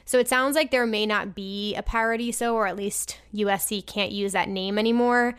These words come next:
So Insomniac's gonna do a brand new E D M festival in the exact same location, probably with a new name.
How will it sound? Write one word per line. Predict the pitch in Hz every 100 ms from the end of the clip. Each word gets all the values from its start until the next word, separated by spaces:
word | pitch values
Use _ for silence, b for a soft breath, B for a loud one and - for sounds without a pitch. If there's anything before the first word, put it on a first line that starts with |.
| B -
So | 226
Insomniac's | 208 214 208 196 190 190
gonna | 220 202
do | 190 190 185
a | -
brand | 185 190 185
new | 190 185 -
E | 208
D | 196
M | 185
festival | 196 196 - 196 190 -
in | 214
the | 202
exact | 196 196 190
same | - 208
location, | 202 - 254 262 247 240
probably | 214 202 196
with | 196
a | 208
new | 202 196
name. | 190 - -